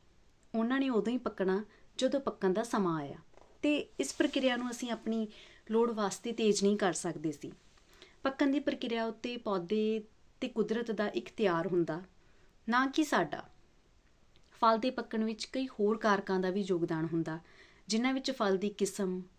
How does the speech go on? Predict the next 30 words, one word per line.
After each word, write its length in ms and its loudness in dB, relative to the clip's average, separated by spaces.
ਮੌਸਮ 540 0
ਤੇ 100 0
ਵਿਕਾਸ 440 2
ਦੀ 180 -4
ਅਵਸਥਾ 400 -2
ਸ਼ਾਮਲ 460 0
ਹੈ। 80 -12
ਅਸਲ 180 4
ਵਿੱਚ 180 2
ਜ਼ਿੰਦਗੀ 420 0
ਦੇ 100 0
ਪੜਾਅ 360 -2
ਵੀ 140 -4
ਇਸੇ 220 -4
ਤਰ੍ਹਾਂ 240 0
ਦੇ 120 2
ਹੁੰਦੇ 360 -2
ਆ। 60 -10
ਬਿਨਾਂ 280 4
ਸਹਾਰੇ 420 0
ਤੁਰਨ 320 0
ਤੋਂ 160 0
ਸ਼ੁਰੂ 340 -4
ਹੋ 160 4
ਕੇ 280 -2
ਬੋਲਣ, 420 2
ਪੈਨਸਲ 400 -2
ਨਾਲ 160 0
ਕਾਂਟੇ 320 -2
ਮਾਰਨਾ, 460 -2